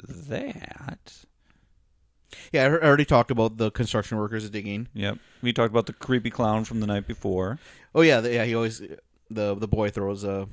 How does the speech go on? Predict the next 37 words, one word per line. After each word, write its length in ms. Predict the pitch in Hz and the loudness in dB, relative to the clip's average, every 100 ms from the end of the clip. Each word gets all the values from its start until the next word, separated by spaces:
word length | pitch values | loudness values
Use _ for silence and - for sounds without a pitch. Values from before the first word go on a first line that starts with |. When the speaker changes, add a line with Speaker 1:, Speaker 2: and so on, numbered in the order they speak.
| - - | -12 -4
Speaker 2:
blanket 340 | 110 110 117 | -2 -2 -4
or 100 | 104 | -6
his 100 | 101 | -4
jacket 340 | - 104 113 101 | -2 -2 -4 -8
over 340 | 104 101 101 | -8 -8 -10
the 80 | 98 | -10
creepy 220 | 120 - | -12 -10
Speaker 1:
Yeah. 60 | - | -8
Speaker 2:
clown 160 | 120 | -8
at 60 | 107 | -8
the 80 | 104 | -8
end 120 | 110 | -8
of 80 | 104 | -8
his 140 | 101 | -10
bed. 340 | - 104 101 104 - | -8 -8 -8 -12 -14
Speaker 1:
Yeah. 140 | - - - - | -14 -14 -18 -20
Speaker 2:
Yeah. 100 | 73 - _ - - | -20 -20 _ -20 -16
Which 160 | 104 | -10
has 160 | 123 104 | -8 -8
Chewbacca 420 | - 110 104 107 | -8 -6 -6 -6
on 180 | 107 101 | -8 -8
the 60 | 101 | -8
back 240 | 101 95 | -10 -10
of 60 | 98 | -12
his 80 | 98 | -12
Speaker 1:
Which 40 | - 95 | -8 -8
Speaker 2:
jacket 20 | 92 | -6
Speaker 1:
is 120 | 78 | -6
Speaker 2:
or 40 | |
Speaker 1:
awesome. 120 | 67 101 | -6 -6
Speaker 2:
something, 260 | 101 101 | -8 -10
which 200 | - 98 | -12 -14
is 100 | 98 | -14
great. 260 | - 92 - _ _ - - - - - _ _ - | -12 -12 -12 _ _ -20 -20 -20 -20 -20 _ _ 0
Speaker 1:
Uh, 480 | 95 92 90 90 90 | 6 8 8 6 4
when 340 | 127 127 127 120 | 6 6 6 4
the 640 | 120 113 110 104 98 | 4 4 4 4 0